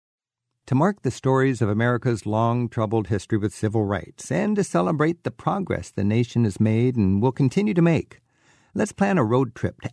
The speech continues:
actual sites that have been part of our nation's journey. It'd be great if every American visited the major museums that focus on the civil rights struggles of African Americans. To inspire us to follow the trail of civil rights history that starts in the South and extends beyond,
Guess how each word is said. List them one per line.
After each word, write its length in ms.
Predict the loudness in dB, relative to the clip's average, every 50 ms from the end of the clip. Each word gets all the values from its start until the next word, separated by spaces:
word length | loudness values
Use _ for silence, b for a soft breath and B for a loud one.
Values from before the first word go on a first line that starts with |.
| -2 -2
actual 380 | -2 -2 -4 -6 -2 -2 -2
sites 540 | -2 -4 -4 -4 -2 -2 -4 -6 -10 -14 -8
that 160 | -6 -4 -4
have 120 | -4 -2 -2
been 180 | -2 -2 -2
part 300 | -4 -2 -4 -2 -2 -4 -6
of 100 | -4 -2
our 140 | -2 0 0
nation's 480 | 0 -2 -2 -2 0 0 0 0 0
journey. 420 | -2 -2 -2 -2 -2 -4 -8 -14 -20 _ _ _ _ _ b b b b b b
It'd 100 | -2 0
be 100 | 0 0
great 220 | 2 0 0 0
if 160 | -2 -4 -6 _
every 300 | -2 -2 0 2 2 2
American 500 | 4 4 4 4 2 2 2 0 0 0
visited 360 | 2 2 2 2 0 -2 0 0
the 60 | 0
major 380 | 2 2 2 2 2 2 2
museums 600 | 4 4 4 4 4 2 2 2 2 0 -2 -2
that 140 | -4 -6 -6
focus 380 | -4 -4 -4 -2 -4 -6 -4 -2
on 120 | 0 0
the 80 | 0 0
civil 320 | -2 -2 -2 -2 -2 -2
rights 280 | -2 -2 -4 -4 -6 -6
struggles 580 | -4 -4 -4 -2 -4 -6 -8 -10 -12 -12 -10
of 100 | -10 -6
African 400 | -4 -4 -4 -2 -4 -2 0 2
Americans. 800 | 2 2 2 0 -2 -4 -6 -10 -12 -12 -12 -14 -18 -20 -20 -20 _ _ _ b b b b b b b
To 100 | b 0
inspire 380 | 0 0 0 0 0 0 2 2
us 200 | 2 0 0 -2
to 100 | -4 -8
follow 380 | -8 _ -2 -2 0 0 0 0
the 80 | -2 -4
trail 360 | -4 0 0 2 2 2 0
of 140 | 0 -2 -6
civil 360 | -10 -6 -2 -2 0 2 2
rights 280 | 2 2 0 -2 -2
history 420 | -4 -4 -4 -4 -2 0 0 2 2
that 160 | 0 -2 -4
starts 380 | -4 -4 -2 -2 -2 -2 0 0
in 80 | 2
the 80 | 2 0
South 360 | 0 -2 -2 -2 -2 0 -2
and 80 | -2 -2
extends 480 | -2 -6 -8 -4 0 2 2 2 0
beyond, 480 | 0 0 0 0 0 0 -2 -4 -6